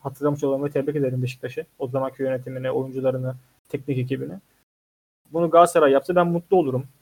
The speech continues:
Ki ben de bütün Beşiktaşlı arkadaşlarıma söylüyorum. Sizi tebrik et-, onları tebrik ettiğimi, çok iyi bir oyun oynadıklarını her zaman söylüyorum. Yani ben de ayakta alkışlarım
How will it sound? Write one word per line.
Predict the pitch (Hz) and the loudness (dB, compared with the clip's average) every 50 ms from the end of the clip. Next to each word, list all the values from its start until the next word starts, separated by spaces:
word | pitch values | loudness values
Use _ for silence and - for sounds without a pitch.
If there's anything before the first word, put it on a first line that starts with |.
| _ _ _ _ _ _ _ _ | _ _ _ _ _ _ _ _
Ki | - 160 147 | -4 2 4
ben | 156 151 160 156 | 4 4 6 4
de | 147 143 - - _ _ _ _ _ _ _ _ _ _ _ _ | 2 2 2 -6 _ _ _ _ _ _ _ _ _ _ _ _
bütün | - 139 - 170 175 165 | -16 -10 -4 0 0 0
Beşiktaşlı | 143 - - 156 - - 151 | 0 2 0 -2 0 0 0
arkadaşlarıma | 147 - 151 143 143 151 151 160 156 | 0 2 0 0 0 0 -2 -2 -2
söylüyorum. | - 175 165 165 160 147 127 | -2 -2 0 0 -2 -2 -4
Sizi | - - 139 143 | -4 -6 -4 -2
tebrik | 147 135 139 143 139 | -2 -4 -4 -2 -4
et-, | 143 127 - - | -4 -4 -4 -4
onları | 147 143 139 139 135 139 | -4 -2 -2 -2 -2 0
tebrik | - 143 139 139 135 135 | 0 0 0 0 -2 -4
ettiğimi, | 143 127 _ - 135 131 127 131 131 131 - _ _ _ _ | -4 -6 _ -8 -8 -6 -6 -6 -8 -10 -12 _ _ _ _
çok | - 151 143 147 | -4 -4 -2 0
iyi | 151 143 | 0 2
bir | 143 | 4
oyun | 139 139 139 131 | 4 2 2 0
oynadıklarını | 135 131 131 127 135 131 139 151 | -2 -4 -4 -4 -4 -2 0 0
her | 151 147 | 0 0
zaman | 135 135 131 139 | 0 0 -2 -4
söylüyorum. | 147 143 - 147 147 151 147 135 135 147 - _ _ _ _ _ _ _ - | -6 -4 -2 -2 0 0 0 -2 -4 -6 -12 _ _ _ _ _ _ _ -6
Yani | - 127 123 131 | -4 -4 -2 2
ben | 156 165 165 151 | 2 2 2 2
de | 151 | 2
ayakta | 151 147 143 143 - 147 | 4 4 2 2 0 0
alkışlarım | 151 165 160 - - - 180 147 135 123 127 | 0 0 -2 -6 -4 0 0 0 0 0 -6